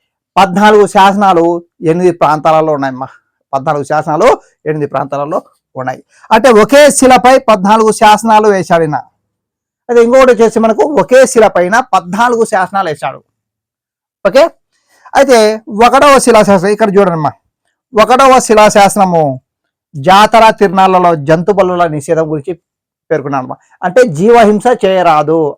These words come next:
మనకు ఒకటవ శిలాశాసనం తెలుపుతుంది. ఇక రెండవది వచ్చేసి ప్రజా సంక్షేమం చర్యలు తీసు-, తీసుకురాబడింది ఇక్కడ. ప్రజా సంక్షేమ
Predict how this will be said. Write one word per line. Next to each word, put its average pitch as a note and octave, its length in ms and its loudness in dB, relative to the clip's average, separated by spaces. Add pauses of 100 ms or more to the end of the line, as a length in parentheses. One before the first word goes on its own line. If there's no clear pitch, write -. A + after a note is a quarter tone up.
(140)
మనకు F3 260 -4
ఒకటవ E3+ 340 0
శిలాశాసనం D3+ 580 -6
తెలుపుతుంది. C#3 540 -16 (560)
ఇక B3 100 0
రెండవది C4+ 380 2
వచ్చేసి F#3+ 440 2
ప్రజా B3 560 2
సంక్షేమం G3+ 800 0 (160)
చర్యలు E3 240 -2
తీసు-, - 380 -8 (420)
తీసుకురాబడింది C#3 500 -4
ఇక్కడ. A#2+ 180 -16 (640)
ప్రజా F3+ 280 0
సంక్షేమ E3 540 -2